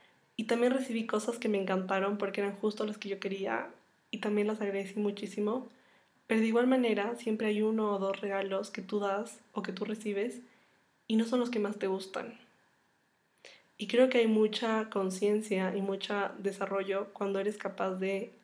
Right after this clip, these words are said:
aceptarlos, agradecerlos y quererlos. Porque te das cuenta de que la persona al final te dio lo mejor que tenía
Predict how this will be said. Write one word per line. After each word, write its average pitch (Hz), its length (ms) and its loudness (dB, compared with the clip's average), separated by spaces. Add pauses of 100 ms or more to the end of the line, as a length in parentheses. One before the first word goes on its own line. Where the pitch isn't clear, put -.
(180)
aceptarlos, 202 840 0
agradecerlos 190 960 -2
y - 80 -12
quererlos. - 800 -2 (580)
Porque 208 220 2
te 214 100 0
das 214 120 2
cuenta 208 260 -2
de 208 140 2
que 208 100 -2
la 196 140 2
persona 208 380 0
al 214 80 -2
final 196 420 -2
te 202 100 -2
dio 196 140 0
lo 202 100 -2
mejor 202 300 -6
que - 120 -8
tenía 196 360 -4